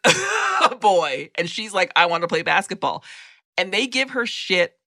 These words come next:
instantly. As soon as she takes that hat off and that hair comes out, they are scrapping. And she hold-, not only holds her own,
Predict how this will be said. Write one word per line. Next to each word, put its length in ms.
instantly. 460
As 100
soon 120
as 80
she 80
takes 240
that 180
hat 240
off 220
and 100
that 140
hair 240
comes 260
out, 320
they 320
are 300
scrapping. 640
And 140
she 420
hold-, 300
not 160
only 140
holds 380
her 220
own, 340